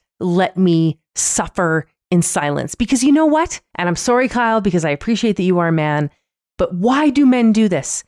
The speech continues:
It's like women struggle and men put us into two categories. Category number one, you're fucking crazy psycho bitch that just wants to fight with me, which is not true.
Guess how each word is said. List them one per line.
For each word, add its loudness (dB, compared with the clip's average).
It's -4
like -2
women 2
struggle -2
and 4
men 2
put 0
us -2
into 0
two 0
categories. -2
Category 0
number 2
one, 0
you're 0
fucking -4
crazy 0
psycho -2
bitch -4
that -4
just -4
wants -4
to -4
fight -2
with -4
me, -10
which 0
is -2
not -2
true. -2